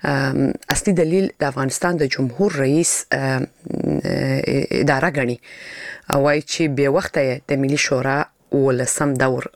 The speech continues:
پرانیست. اه، زما همکار نسیم شفق په افغانستان کې د انتخاباتو د څارنې د یوې ادارې، چې ایټوا ورته ویل کیږي،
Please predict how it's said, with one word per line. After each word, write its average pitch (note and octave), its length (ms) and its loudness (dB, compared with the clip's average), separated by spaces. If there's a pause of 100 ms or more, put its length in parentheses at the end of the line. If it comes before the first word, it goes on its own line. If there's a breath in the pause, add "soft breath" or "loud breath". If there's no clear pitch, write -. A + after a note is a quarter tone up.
(140)
پرانیست. - 640 -2 (840 loud breath)
اه، D#3+ 420 2
زما E3+ 380 0 (100)
همکار E3 500 0
نسیم E3+ 320 0
شفق D#3+ 400 -2 (560)
په E3 60 2
افغانستان D3+ 540 0
کې F3+ 120 -4
د D#3 60 2
انتخاباتو D#3 520 -2
د - 40 -4
څارنې E3 400 2
د D3+ 80 0
یوې C#3+ 300 2
ادارې، C#3 320 2 (540 loud breath)
چې - 80 0 (140)
ایټوا G#3+ 420 0
ورته D#3+ 200 -4
ویل B2+ 300 -2
کیږي، C#3 300 -2